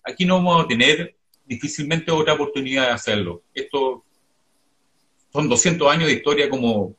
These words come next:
país, como república, y, y primera vez en su, en su historia que esta instancia se crea, por lo cual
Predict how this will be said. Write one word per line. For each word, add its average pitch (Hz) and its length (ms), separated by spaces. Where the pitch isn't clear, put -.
país, 113 380
como 110 160
república, 139 880
y, 107 500
y 117 120
primera 117 420
vez 117 140
en 113 160
su, 104 380
en 107 100
su 104 100
historia 107 460
que 101 180
esta 104 180
instancia 107 380
se - 140
crea, 131 260
por 104 120
lo 104 120
cual 113 240